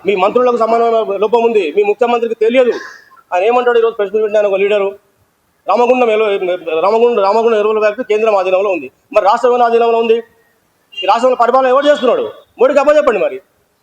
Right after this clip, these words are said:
సీఎం గారు పోతారు కదా, ఇప్పటికి యాభై రెండు సార్లు అయింది మోడీ దగ్గరకు. ఒకటి రాసిచ్చి వచ్చారా రాష్ట్రాన్ని? చేత కాదు, మీకు అవగాహన లేదు.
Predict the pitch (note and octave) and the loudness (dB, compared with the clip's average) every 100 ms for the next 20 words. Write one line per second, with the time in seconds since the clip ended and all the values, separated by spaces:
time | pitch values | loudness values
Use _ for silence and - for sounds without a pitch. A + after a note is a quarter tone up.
0 | _ _ _ _ _ _ - C4+ D4 C4 | _ _ _ _ _ _ -2 0 2 2
1 | C4+ C#4+ C4 A3 F#3 C4+ B3 B3 C4 A#3 | 2 2 2 0 0 2 2 2 2 2
2 | B3+ C4 A#3+ C3+ - _ _ _ _ _ | 2 2 0 -4 -12 _ _ _ _ _
3 | _ _ A3+ C4 B3+ B3+ A3 A3+ E3 D#3 | _ _ 0 2 2 2 2 0 0 0
4 | A#3 B3 A#3 A3 C#4 C4 C#4 A#3 G#3 - | 0 0 0 2 2 2 0 0 -4 -12
5 | _ _ _ _ _ _ _ _ _ _ | _ _ _ _ _ _ _ _ _ _
6 | _ _ _ _ _ _ D#3+ A#3+ C4+ B3+ | _ _ _ _ _ _ -2 -2 0 0
7 | G#3+ G#3+ C#4 A#3 - G3+ B3 C4 B3+ A3 | 0 0 0 0 0 0 2 0 2 0
8 | F3 G#3+ | 0 -4